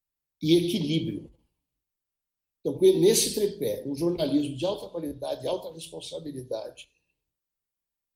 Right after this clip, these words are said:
e alto equilíbrio, programação cultural, documentários, é, é, séries, é, novelas, assim, é,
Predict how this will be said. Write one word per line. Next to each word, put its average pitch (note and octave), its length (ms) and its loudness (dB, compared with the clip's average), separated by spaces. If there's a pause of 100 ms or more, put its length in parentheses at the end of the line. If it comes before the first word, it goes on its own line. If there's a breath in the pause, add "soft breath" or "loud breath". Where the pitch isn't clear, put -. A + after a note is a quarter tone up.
(100)
e D#3+ 140 2
alto G3+ 260 4
equilíbrio, E3 720 0 (920)
programação E3 640 4
cultural, D3+ 540 2
documentários, C#3+ 1200 -2
é, C#3 320 -2
é, C3+ 400 -10 (380)
séries, D#3 1300 4 (360)
é, C#3+ 200 -10
novelas, D#3+ 880 4
assim, D3 420 -4
é, C#3 140 -10